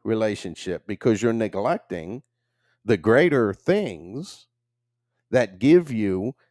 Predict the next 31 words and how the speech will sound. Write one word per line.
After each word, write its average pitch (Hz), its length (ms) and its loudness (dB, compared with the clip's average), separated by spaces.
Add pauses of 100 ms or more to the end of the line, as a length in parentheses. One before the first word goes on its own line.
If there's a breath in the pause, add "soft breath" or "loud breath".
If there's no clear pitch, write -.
that 98 440 -6
good 131 340 6
feeling 135 640 -2
and 95 220 -4
unified 104 580 -2 (100)
perspective. - 880 -8 (380)
And 110 460 -2 (840)
I 113 120 -4
haven't 233 280 0
always 95 320 -4
had 82 260 -4
that 82 280 -8 (400)
with 104 180 -2
my 82 160 -8
wife. 80 540 -8 (1500)
The 117 180 -2 (240)
faith - 600 0
is 107 200 -2
what 110 180 0
has 98 220 -2
changed 214 480 -6
that. 69 300 -12
And 98 140 -6
that's 143 200 -2
why 101 160 0
we 90 160 -6
say 160 240 -2
we're 95 220 -4
not 254 280 -8
talking 92 600 -6
to 78 460 -6